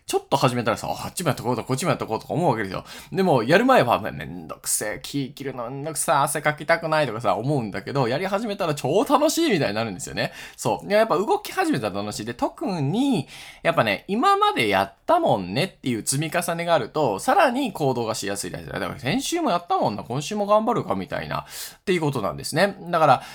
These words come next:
なんかついついこうやる気が下がってしまう人っていうのは、まあやっぱ先週も頑張らなかったからなんですよ。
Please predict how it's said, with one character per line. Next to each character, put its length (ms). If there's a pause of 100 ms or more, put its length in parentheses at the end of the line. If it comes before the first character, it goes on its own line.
(120)
な 80
ん 40
か 100
つ 240
い 100
つ 160
い 140
こ 100
う 80
や 60
る 80
気 80
が 80
下 100
が 120
っ 80
て 60
し 120
ま 140
う 40
人 200
っ 100
て 140
い 80
う 40
の 120
は、 220
ま 140
あ 60
や 80
っ 40
ぱ 160 (160)
先 280
週 200
も 140
頑 220
張 60
ら 80
な 100
か 80
っ 80
た 80
か 60
ら 80
な 80
ん 20
で 60
す 100
よ。 80